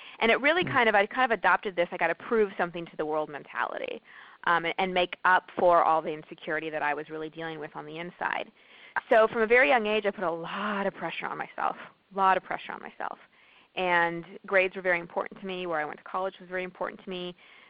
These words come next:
Speaker 1: Double majoring and minoring and graduating in three years, having a four point oh,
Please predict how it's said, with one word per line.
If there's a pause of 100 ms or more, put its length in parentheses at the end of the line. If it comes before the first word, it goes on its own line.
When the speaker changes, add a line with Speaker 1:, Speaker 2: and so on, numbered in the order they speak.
(180)
Speaker 1:
Double
majoring
and
minoring
and
graduating
in
three
years,
having
a
four
point
oh,